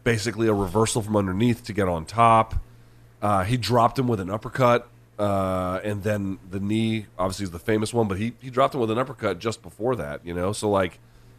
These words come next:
he's a bigger dude. This is a, you know, D J's record of success at one twenty-five is better than it is at one thirty-five for a very good reason. Like, it's,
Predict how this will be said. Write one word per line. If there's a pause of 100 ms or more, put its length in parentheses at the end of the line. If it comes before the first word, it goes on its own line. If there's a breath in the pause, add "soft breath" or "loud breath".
he's
a
bigger
dude.
This
is
a,
you
know, (560 soft breath)
D
J's
record
of
success
at
one
twenty-five
is
better
than
it
is
at
one
thirty-five
for
a
very
good
reason.
Like,
it's,